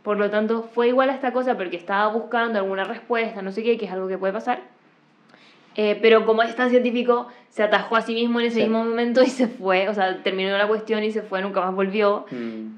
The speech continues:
Speaker 1: Eh, pero con él conversábamos de esto, como, imagínate,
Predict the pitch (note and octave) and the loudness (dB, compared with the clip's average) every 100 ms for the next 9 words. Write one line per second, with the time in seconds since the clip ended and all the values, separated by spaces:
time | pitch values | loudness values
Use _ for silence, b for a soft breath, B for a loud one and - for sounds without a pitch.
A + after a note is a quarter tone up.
0 | - G3+ F#3+ G3 G3+ G3+ G3 - G#3 G#3+ | -2 0 2 2 2 2 2 0 0 2
1 | A3+ B3+ B3 B3 B3 B3+ B3 A#3+ - A3+ | 2 2 2 0 -2 -2 0 0 0 -4
2 | G#3+ G3 F#3 F#3+ B B B - A3 G#3+ | -4 -2 -4 -6 B B B -8 -4 -2
3 | G#3+ B3 B3 C4 D#4 D#4+ F4 | -2 -2 -2 -2 -2 -4 -4